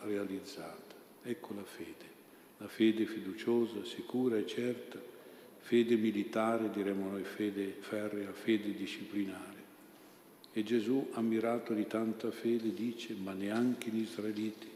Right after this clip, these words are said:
tra gli israeliti ho trovato una fede così grande, così forte." Ecco allora il miracolo, trovarono il servo guarito.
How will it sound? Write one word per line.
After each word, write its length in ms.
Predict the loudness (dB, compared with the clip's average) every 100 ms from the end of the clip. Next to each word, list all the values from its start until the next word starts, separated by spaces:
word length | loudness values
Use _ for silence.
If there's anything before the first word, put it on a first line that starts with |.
| -14
tra 160 | -8
gli 120 | -8 -8
israeliti 580 | -8 -6 -4 -4 -6
ho 60 | -10
trovato 640 | -6 -2 0 0 -4 -12 -16 -18 -20 -10
una 180 | -4 -2
fede 460 | -2 -4 -4 -4 -8
così 280 | -8 -8 -8
grande, 540 | -8 -10 -10 -16 -18 -20 -20
così 260 | -18 -14 -14
forte." 540 | -14 -14 -14 -18 -20 -20 -20 -20 -20 -20 -20 -20 -20 -20 -4
Ecco 280 | 0 2 6
allora 340 | 6 6 6
il 80 | 4
miracolo, 800 | 6 4 2 0 -4 -6 -4 -6
trovarono 580 | -4 -2 2 2 0 -2
il 120 | -4
servo 500 | -6 -8 -8 -10 -12 -8
guarito. 500 | -8 -8 -12 -14